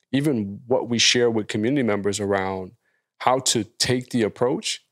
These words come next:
everything is centered around starting with research around that target demographic, not so much the thing that you want to sell them. Because if your idea is a great idea, but it's not a sellable idea,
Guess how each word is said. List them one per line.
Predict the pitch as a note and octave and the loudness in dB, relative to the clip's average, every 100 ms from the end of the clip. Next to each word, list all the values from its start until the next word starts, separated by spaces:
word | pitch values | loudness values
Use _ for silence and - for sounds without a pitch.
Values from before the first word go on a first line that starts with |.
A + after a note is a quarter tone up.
| _ _ _ | _ _ _
everything | A#2+ F3+ B2+ G#2 | 0 2 0 2
is | G#2 | 2
centered | A#2 A2 G#2 | 2 0 0
around | G2+ G2 F#2+ F#2+ - _ - | 0 -2 -2 -6 -12 _ 0
starting | - - G#2 G#2+ G2+ G2 A2 | 2 2 0 0 -2 -4 -4
with | G#2 G2 F#2+ - | -2 -2 -4 -14
research | G#2 A#2+ - G#2+ F#2 - - _ | -2 2 2 2 0 -4 -6 _
around | G2 G#2 G#2 G2 | -2 0 0 0
that | G2 - | -4 -2
target | G#2 G2+ G2+ | -2 -2 -2
demographic, | G2 F#2+ F#2 G#2 A#2+ E3+ D#3+ - _ _ _ | -2 -4 0 0 2 -2 -6 -10 _ _ _
not | A#2 A#2+ - | -2 0 -2
so | A#2+ | 0
much | A2+ A2+ - | 0 0 0
the | G#2 | -2
thing | - A2+ | 0 0
that | G#2+ G2 | 2 0
you | A2+ | -2
want | G2+ G2 - | 0 -2 0
to | G#2 | 2
sell | - G#2 | 4 2
them. | F#2+ - _ _ _ _ _ | -2 -10 _ _ _ _ _
Because | A2 - G#2+ G2+ F#2+ - - | -2 2 2 2 0 -2 -2
if | A#2+ - | -2 2
your | A2+ | 2
idea | G#2 G2+ G2+ D3+ F3+ A2+ G#2 C#3 | 2 0 0 2 4 2 0 -4
is | A#2 G#2+ | -2 -2
a | |
great | F#2+ G2+ A2+ B2 | -4 0 2 2
idea, | A2 G#2 A#2+ G#2+ | 2 2 0 0
but | F#2 G2+ | 0 0
it's | G2 - | 2 2
not | A2 G#2 | 2 2
a | |
sellable | F#2+ - A2 A2+ C3+ D#3 | 4 4 4 2 0 0
idea, | D#3+ D#3 E3 F3+ F#3 | 0 0 0 -2 -2